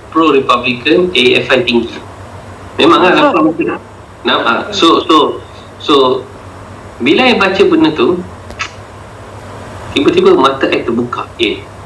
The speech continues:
Speaker 1: masa time kita buat My Sejahtera ni, bukankah sampai sekolah semua pun kita boleh trace dalam My Sejahtera?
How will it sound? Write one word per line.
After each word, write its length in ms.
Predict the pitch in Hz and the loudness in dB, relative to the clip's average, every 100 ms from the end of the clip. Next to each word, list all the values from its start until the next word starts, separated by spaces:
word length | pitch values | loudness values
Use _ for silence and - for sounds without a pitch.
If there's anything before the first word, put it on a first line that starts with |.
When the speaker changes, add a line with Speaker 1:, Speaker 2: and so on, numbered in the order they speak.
| - - - - - | -18 -18 -18 -6 -2
Speaker 1:
masa 320 | 135 - 202 | 0 2 2
time 240 | 202 190 | 2 2
kita 160 | 175 165 | 2 2
buat 240 | 165 - | 2 4
My 80 | 135 | 2
Sejahtera 560 | 135 131 139 135 165 135 | 2 2 2 2 2 2
ni, 160 | 131 | 2
bukankah 400 | 123 127 160 123 | 2 2 0 0
sampai 400 | - 127 127 - | -2 -2 0 0
sekolah 480 | - - 127 135 123 | 0 2 4 4 2
semua 240 | - 123 | 0 0
pun 200 | 120 120 117 | 2 0 0
kita 160 | 127 | 0
boleh 240 | 120 120 - | 2 0 2
trace 240 | 131 117 | 2 2
dalam 240 | 110 110 110 | 2 2 4
My 80 | |
Sejahtera? 480 | 113 110 110 - - | 2 0 0 -4 -12